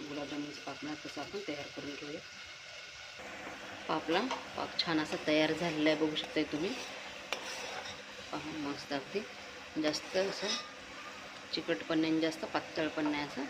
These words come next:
छान असा हा पाक असा तयार झालेला आहे आपला.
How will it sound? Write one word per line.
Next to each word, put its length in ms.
छान 220
असा 200
हा 60
पाक 220
असा 380
तयार 260
झालेला 320
आहे 80
आपला. 180